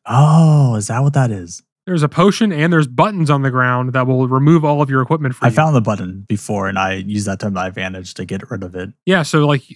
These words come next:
Speaker 2: when you're equipping random stuff, you might equip something that's bad or worse than what you have. And then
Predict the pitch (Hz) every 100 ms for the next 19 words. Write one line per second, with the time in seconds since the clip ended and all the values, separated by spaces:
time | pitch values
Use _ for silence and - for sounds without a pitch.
0 | - 139 - 170 190 170 208 185 151 156
1 | 143 - 160 151 143 139 135 - 147 165
2 | 139 139 127 - _ 120 135 131 120 117
3 | 117 131 135 - 123 117 120 135 131 123
4 | 127 127 127 127